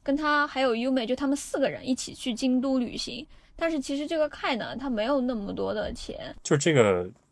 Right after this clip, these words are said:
Speaker 2: 节目本来就是两个人，两个人
Speaker 1: 嗯。
Speaker 2: 去一个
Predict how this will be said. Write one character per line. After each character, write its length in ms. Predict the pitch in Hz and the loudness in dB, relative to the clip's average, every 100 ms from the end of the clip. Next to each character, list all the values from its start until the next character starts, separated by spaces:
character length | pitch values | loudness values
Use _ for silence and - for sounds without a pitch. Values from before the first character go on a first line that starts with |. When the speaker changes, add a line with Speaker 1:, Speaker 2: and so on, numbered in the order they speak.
| _ - | _ -10
Speaker 2:
节 160 | - | -2
目 120 | 117 143 | 0 2
本 160 | 101 | 2
来 160 | 85 98 | 0 0
就 80 | 147 | 0
是 120 | 120 | 2
两 220 | 101 90 | 2 2
个 60 | 90 | 0
人， 120 | 92 | 2
两 160 | 90 | 2
个 60 | 85 | 0
人 340 | 85 80 85 110 | -4 -4 -8 -12
Speaker 1:
嗯。 340 | 269 254 233 277 - | -8 -8 -10 -18 -10
Speaker 2:
去 240 | - 117 | -2 2
一 60 | 107 | 4
个 320 | 107 101 90 | 6 6 4